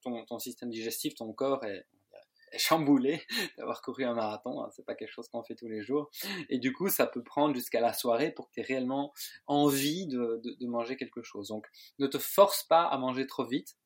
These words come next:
surtout si t'as pas envie de manger. Si t'as envie de manger, très bien, fonce, d'accord ? Si, si t'as envie d'un coca, fonce chercher un coca. Si t'as envie, euh, d'un gâteau, euh, aux pommes, euh, fonce chercher un gâteau aux pommes. Mange vraiment ce dont, ce dont tu as envie,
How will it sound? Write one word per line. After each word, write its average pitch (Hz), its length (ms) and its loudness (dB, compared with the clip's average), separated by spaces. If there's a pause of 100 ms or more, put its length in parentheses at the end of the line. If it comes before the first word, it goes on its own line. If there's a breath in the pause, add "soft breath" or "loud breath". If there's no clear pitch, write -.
surtout 151 320 -8
si - 180 -6
t'as 127 120 -2
pas 139 120 0
envie 131 220 0
de 123 60 -6
manger. 117 340 -6 (240)
Si - 120 -20
t'as 120 100 0
envie 110 160 0
de 107 60 -10
manger, 107 240 0
très 127 180 -4
bien, 113 260 -4
fonce, - 360 -8
d'accord ? 120 320 -6
Si, 98 240 -10
si - 140 -18
t'as 107 80 -12
envie 107 200 -10
d'un 104 140 -12
coca, 113 340 -6
fonce 110 260 -12
chercher 107 220 -12
un 107 60 -12
coca. 147 380 4
Si 135 160 -4
t'as 117 100 -10
envie, 110 340 -10
euh, 98 120 -8
d'un 107 180 -14
gâteau, 107 500 -6
euh, 101 60 -6 (400 loud breath)
aux 113 120 -8
pommes, 120 340 0
euh, 104 100 -6
fonce - 300 -8
chercher 117 300 -4
un 110 60 -6
gâteau 110 280 -6
aux 110 60 -8
pommes. 151 260 4 (220 loud breath)
Mange 160 240 4
vraiment 147 300 4
ce - 160 -2
dont, 135 280 0 (400)
ce - 160 -6
dont 143 160 2
tu 139 160 -6
as 113 60 -2
envie, 120 380 -4